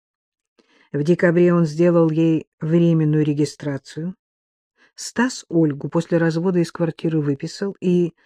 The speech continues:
она начала искать работу.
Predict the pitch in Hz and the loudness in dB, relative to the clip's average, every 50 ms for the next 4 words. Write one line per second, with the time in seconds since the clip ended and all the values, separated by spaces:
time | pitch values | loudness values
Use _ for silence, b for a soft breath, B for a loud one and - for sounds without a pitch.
0 | _ _ - - 175 170 170 165 160 156 151 147 - - - 147 165 190 214 - | _ _ -6 -2 0 2 2 2 2 0 -2 -4 -6 -6 -6 -4 -4 -4 -6 -6
1 | - 185 165 - - - 143 143 - _ _ _ _ _ - - 127 123 113 110 | -8 -12 -12 -10 -12 -10 -10 -10 -10 _ _ _ _ _ -14 -12 -12 -12 -10 -12
2 | 104 107 _ - | -14 -16 _ -20